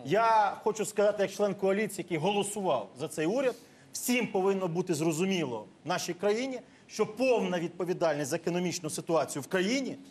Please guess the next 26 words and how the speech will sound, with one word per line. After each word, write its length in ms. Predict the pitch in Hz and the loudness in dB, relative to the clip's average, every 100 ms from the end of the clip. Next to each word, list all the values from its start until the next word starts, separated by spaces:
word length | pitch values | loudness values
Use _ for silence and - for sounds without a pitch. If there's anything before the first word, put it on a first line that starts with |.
| - - | -20 -6
несе 340 | 170 - 247 | -4 2 2
в 100 | 214 | 2
першу 280 | 226 226 226 | 0 0 -2
чергу 280 | - 226 202 | -2 0 0
навіть 300 | 214 214 214 | 0 0 0
не 80 | 190 | 0
Гройсман, 480 | 202 208 - - 110 - _ - | 2 0 -2 -8 -20 -20 _ -4
а 100 | 170 | -2
Петро 520 | 185 180 202 254 285 | -2 0 2 4 2
Олексійович 800 | 175 170 - - 175 180 202 - - - | 0 -2 -4 -4 -2 0 -2 -4 -16 -4
Порошенко. 680 | 208 190 160 208 165 113 - - - - | 0 2 0 0 0 -4 -16 -20 -20 -8
І 40 | |
це 120 | 143 | -2
повинні 360 | 208 214 214 208 | 0 2 2 2
всі 260 | 175 - 220 | -2 0 0
розуміти, 440 | 185 180 226 214 | 0 0 0 -2
тому 220 | 202 202 | -4 -6
що, 200 | 196 202 - - | -6 -8 -10 -10
що 100 | - | -2
він 120 | 254 254 | 0 0
вчора 240 | 233 214 | 0 0
сказав, 360 | 202 185 160 147 | 0 -2 0 -2
що 120 | 190 | -2
він 120 | 196 | 0
модератор, 600 | 202 175 202 254 254 135 | 0 2 2 0 -2 -6
да? 200 | 127 180 | -4 -4